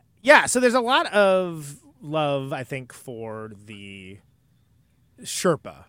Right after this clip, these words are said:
right? Like, the, the, the, the videotape Sherpa that's gonna, like, take you along your journey. But I think it's notable to understand Quentin Tarantino that he was one of those guys.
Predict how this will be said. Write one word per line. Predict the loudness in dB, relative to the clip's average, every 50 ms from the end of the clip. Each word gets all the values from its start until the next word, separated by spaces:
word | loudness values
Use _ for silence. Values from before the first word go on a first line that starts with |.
| _
right? | -8 -6 -6 -6 -6 -8
Like, | -12 -12 -10
the, | -12 -12
the, | -10 -12 -14
the, | -14 -12 -12 -12 -12 -10 -12 -12
the | -12
videotape | -8 -6 -4 -2 0 -2 -2 -2 -4 -6 -8 -8
Sherpa | -8 -8 -8 -8 -8 -8 -10 -12 -12 -12 -14
that's | -14 -16 -14
gonna, | -12 -12 -12
like, | -12 -14 -14
take | -12 -14 -14 -12 -12
you | -12 -12
along | -12 -14 -14 -14
your | -14 -14
journey. | -12 -14 -14 -14 -14 -16 -20 -20 -20 _ -20 -20 -20 -14 -8
But | -6 -4
I | -2
think | -2 -2 -2 -2
it's | -6 -6 -4
notable | -2 -2 -2 -2 -2 -4 -4
to | -6 -8 -10
understand | -10 -8 -8 -8 -8 -8 -10 -12 -12 -12
Quentin | -14 -14 -14 -14 -14
Tarantino | -14 -14 -14 -12 -12 -8 -8 -8 -8
that | -8 -8
he | -8 -6
was | -4 -4
one | -4 -4 -4
of | -4
those | -6 -6 -4
guys. | -4 -4 -4 -4 -6 -8 -10 -12 -14 -16 -16 -16 -16 -16